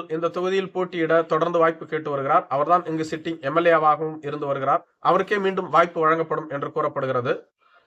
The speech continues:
துறையூர் தனி தொகுதி, இங்கு ஸ்டாலின் குமார் அவர்கள் சிட்டிங் எம் எல் ஏ-வாக இருந்து வருகிறார். இவரும் இந்த தொகுதியில் பரிச்சயமானவராக பார்க்கப்படுகிறார். அதே சமயத்தில் பட்டியலினத்தை சேர்ந்த பல தலைவர்கள் மீண்டும் ஸ்டாலின் குமாருக்கு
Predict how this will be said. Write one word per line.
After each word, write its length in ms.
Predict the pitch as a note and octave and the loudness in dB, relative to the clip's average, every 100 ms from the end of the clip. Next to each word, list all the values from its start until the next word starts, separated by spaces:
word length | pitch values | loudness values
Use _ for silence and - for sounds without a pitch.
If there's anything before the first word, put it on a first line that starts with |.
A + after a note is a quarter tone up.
| - | 2
துறையூர் 420 | G#3+ A#3+ A#3+ - F3+ | 6 8 6 0 0
தனி 160 | G3 | 0
தொகுதி, 320 | F#3+ E3+ D#3+ G3 - _ D#3+ F3+ | -2 -4 -4 -8 -16 _ -4 -2
இங்கு 200 | F3+ A3+ - _ _ - | -2 -4 -8 _ _ -6
ஸ்டாலின் 440 | - G3 A#3 A#3 | 4 6 6 2
குமார் 320 | G#3 F#3 G3 - | -2 -2 0 0
அவர்கள் 320 | D#3 D#3+ E3+ | -4 -4 -6
சிட்டிங் 280 | F3 D#3+ F3+ | -8 -10 -10
எம் 160 | D3+ D#3+ | -4 0
எல் 120 | F3 | 4
ஏ-வாக 260 | E3+ D#3+ E3 D#3+ | 4 4 2 0
இருந்து 200 | D#3 D#3 | 0 -2
வருகிறார். 340 | C#3 C3+ F#3 - _ | 0 0 0 -2 _
இவரும் 360 | - F3 G#3 G#3+ | -4 0 0 0
இந்த 220 | E3+ F3+ E3 | -4 -4 -4
தொகுதியில் 340 | F3 F#3 F#3 | -2 -2 -2
பரிச்சயமானவராக 840 | E3 E3 G3 F#3 E3+ D#3+ D3+ D3+ D#3 - | -2 -2 0 2 2 4 2 2 -2 -2
பார்க்கப்படுகிறார். 640 | D#3 D#3 D#3 C#3 C#3 D#3 | -2 -2 -6 -2 0 0
அதே 220 | B2+ D3+ G3+ | 0 -2 -2
சமயத்தில் 600 | G3+ F#3 F3 E3 D#3+ E3 E3 - _ - | 0 0 -2 -2 -2 0 0 -4 _ 2
பட்டியலினத்தை 580 | D#3+ A3+ A3 G3 F#3 F3 | 4 4 2 0 -2 -6
சேர்ந்த 280 | D#3+ C#3+ C3+ D3 D#3 - _ - | -2 -2 0 0 0 -6 _ 2
பல 180 | D#3+ | 4
தலைவர்கள் 500 | E3 E3+ E3+ D#3 E3+ E3+ | 4 4 2 2 -2 -2
மீண்டும் 400 | D#3+ G3+ G#3+ G#3+ G3 | -2 -2 -2 -4 -8
ஸ்டாலின் 500 | - F3 F#3 G3+ G3 | -2 4 4 4 -4
குமாருக்கு 420 | F3 F3 E3+ E3 | 0 2 2 -2